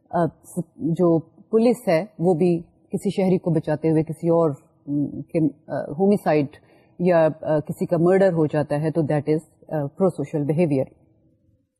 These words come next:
So then we talked about instrumental and hostile aggression.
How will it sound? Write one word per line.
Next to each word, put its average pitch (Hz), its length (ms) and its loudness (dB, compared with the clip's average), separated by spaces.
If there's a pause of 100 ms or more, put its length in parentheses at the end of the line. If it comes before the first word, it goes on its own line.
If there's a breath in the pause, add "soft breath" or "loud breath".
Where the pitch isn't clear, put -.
(560)
So 233 80 0
then 320 160 4
we 339 100 4 (120)
talked 247 240 0
about 233 320 2
instrumental 233 680 2 (160)
and 185 120 2 (520 soft breath)
hostile 170 500 0
aggression. 147 800 -4